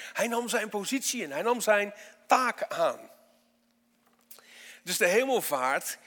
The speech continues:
eh, zoals wij dat geloven en zoals we dat lezen, is niet alleen een fysieke gebeurtenis, maar ook een hele formele gebeurtenis.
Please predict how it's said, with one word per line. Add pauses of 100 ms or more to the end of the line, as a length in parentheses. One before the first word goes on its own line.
(360)
eh,
zoals
wij
dat
geloven
en
zoals
we
dat
lezen,
is
niet
alleen
een
fysieke
gebeurtenis,
maar
ook
een (340)
hele (340)
formele (540)
gebeurtenis.